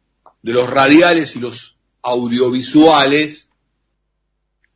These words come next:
y obviamente de lo que ocupan los espacios en redes. Pero una dimensión extra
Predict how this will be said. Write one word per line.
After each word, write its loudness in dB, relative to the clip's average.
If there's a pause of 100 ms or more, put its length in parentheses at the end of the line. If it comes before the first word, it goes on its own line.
(120)
y -10
obviamente 0
de -2
lo -4
que -10
ocupan -4
los -8
espacios -6
en -8
redes. -12 (1700)
Pero 4
una 0
dimensión -4
extra -6